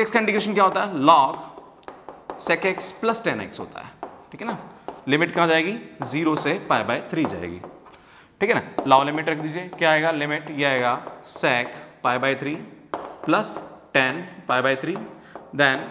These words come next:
zero पे student ये यहाँ पे क्या हो जाएगा, sec zero ज़ीरो हो जाएगा, टेन ज़ीरो की वैल्यू तो log zero मतलब खत्म हो जाएगा, तो ज़ीरो को लिखने की जरूरत नहीं है, ठीक है। Now log sec pi by three, student sec pi by three की वैल्यू होती है टू,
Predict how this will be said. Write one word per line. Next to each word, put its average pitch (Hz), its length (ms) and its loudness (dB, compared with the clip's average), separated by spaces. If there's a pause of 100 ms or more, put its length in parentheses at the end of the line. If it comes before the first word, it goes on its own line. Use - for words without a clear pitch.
(340)
zero 185 280 4
पे 208 160 2
student 185 680 -6 (180)
ये 143 180 0
यहाँ 139 140 2
पे 139 120 -2
क्या 139 120 2
हो 135 60 4
जाएगा, 143 180 2
sec 139 220 0
zero 135 220 0
ज़ीरो 131 200 4
हो 135 80 6
जाएगा, 123 220 2 (420)
टेन 135 180 6
ज़ीरो 131 180 0
की 131 80 -4
वैल्यू 131 220 0
तो 151 100 0
log 135 200 6
zero 127 240 0
मतलब 120 400 -6
खत्म 123 180 0
हो 120 80 -2
जाएगा, 104 240 4
तो 120 140 -4
ज़ीरो 117 200 -2
को 117 80 -2
लिखने 113 240 -4
की 104 60 -2
जरूरत 107 260 2
नहीं 101 140 -4
है, 107 100 -8 (160)
ठीक 170 120 0
है। 151 80 4 (380)
Now 143 240 6
log 127 400 2 (420)
sec 190 260 0
pi 170 100 8
by 156 200 0
three, 160 220 -8
student 160 320 -6
sec 160 220 -6
pi 143 100 2
by 139 120 -2
three 143 100 -6
की 135 80 -4
वैल्यू 131 240 0
होती 131 140 -6
है 135 60 0 (100)
टू, 196 100 0